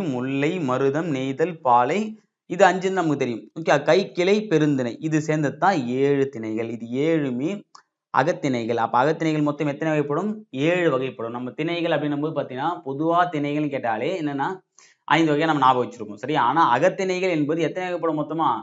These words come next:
ஏழு வகைப்படும். குறிஞ்சி, முல்லை, மருதம், நெய்தல், பாலை, கைக்கிளை, பெருந்திணை. சரியா? இதுல இருக்கக்கூடிய, முதல்ல இருக்கக்கூடிய இந்த ஐந்து என்ன சொல்லுவாங்கன்னா, அன்பின் ஐந்திணைகள்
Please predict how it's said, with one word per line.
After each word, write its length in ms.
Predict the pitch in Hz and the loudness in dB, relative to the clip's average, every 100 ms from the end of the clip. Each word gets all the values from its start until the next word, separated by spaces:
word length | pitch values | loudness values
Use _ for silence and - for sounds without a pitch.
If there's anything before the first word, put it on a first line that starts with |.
| - _ _ | -10 _ _
ஏழு 340 | 120 131 170 160 | 0 6 6 6
வகைப்படும். 460 | 123 135 107 110 107 | 4 2 0 -4 -4
குறிஞ்சி, 440 | 131 131 127 127 | -4 -4 -4 -4
முல்லை, 380 | 127 131 131 156 | -4 -4 -2 -2
மருதம், 420 | 156 120 123 131 127 | -2 -2 -4 -4 -4
நெய்தல், 420 | 120 120 127 - | -6 -4 -6 -2
பாலை, 340 | 113 113 143 214 - _ _ _ | 0 2 2 -4 -8 _ _ _
கைக்கிளை, 480 | 151 190 214 165 170 - - | 4 4 2 -2 -2 -4 -4
பெருந்திணை. 480 | 123 117 101 107 107 104 - _ _ - | -4 -4 -4 -4 -4 -6 -12 _ _ -2
சரியா? 180 | 175 143 | 2 2
இதுல 320 | 127 208 240 | 2 4 4
இருக்கக்கூடிய, 340 | 208 202 185 170 147 | 2 -2 -2 0 0
முதல்ல 320 | 170 240 247 | 2 4 4
இருக்கக்கூடிய 340 | 208 170 165 156 | 2 0 0 0
இந்த 120 | 120 139 | 2 0
ஐந்து 320 | 180 170 147 | -2 -4 -4
என்ன 140 | 131 143 | -2 -6
சொல்லுவாங்கன்னா, 380 | 139 117 156 156 | -6 -6 2 6
அன்பின் 460 | 135 202 214 220 220 143 | 6 4 -2 -4 -2 -2
ஐந்திணைகள் 580 | 143 139 127 117 120 | -2 -4 -8 -6 -6